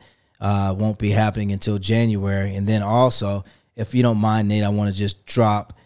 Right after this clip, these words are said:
our conference that we're coming, you know, that we'll be doing. Guys, you know, big news is that we'll be bringing a certification conference to where you're gonna come and get certified for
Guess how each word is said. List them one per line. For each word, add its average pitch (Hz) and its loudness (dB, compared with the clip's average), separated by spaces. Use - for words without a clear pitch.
our 104 -6
conference 117 0
that 98 -4
we're 101 -6
coming, 104 -4
you 104 -4
know, 98 -2
that 101 -4
we'll 101 -4
be 98 -6
doing. 95 -6
Guys, 107 0
you 104 -12
know, 95 -8
big 139 2
news 110 -2
is 98 -10
that 101 -8
we'll 113 -2
be 104 -4
bringing 117 0
a 92 -4
certification 139 0
conference 104 -6
to 107 -4
where 104 -2
you're 104 -2
gonna 113 -2
come 123 -2
and 107 -4
get 113 -6
certified 117 0
for - -16